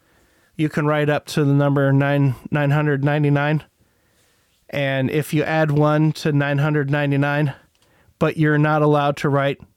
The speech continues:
one zero zero zero, uh, what happens? You know, how do you, how do you handle that when you have filled up all the numbers available to you? Uh,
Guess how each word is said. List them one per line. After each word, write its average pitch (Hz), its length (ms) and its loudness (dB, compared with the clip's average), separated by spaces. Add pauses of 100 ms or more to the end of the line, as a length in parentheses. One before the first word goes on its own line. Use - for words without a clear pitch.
(240)
one 156 400 4
zero 147 320 2
zero 143 340 2
zero, 147 380 0 (640)
uh, 135 320 -4
what 156 220 0
happens? 143 560 -4 (680)
You 139 140 -2
know, 131 140 0
how 139 180 0
do 139 80 0
you, 131 300 0 (1200)
how 147 260 -4
do 143 80 -2
you 135 640 2 (840)
handle 175 440 0
that 131 280 -2 (200)
when 135 400 2
you 131 400 4
have 127 220 0
filled 147 300 0
up 139 180 -2
all 135 120 0
the 135 100 0
numbers 135 440 0
available 147 540 0
to - 180 -6
you? 131 320 0 (640)
Uh, 131 380 -4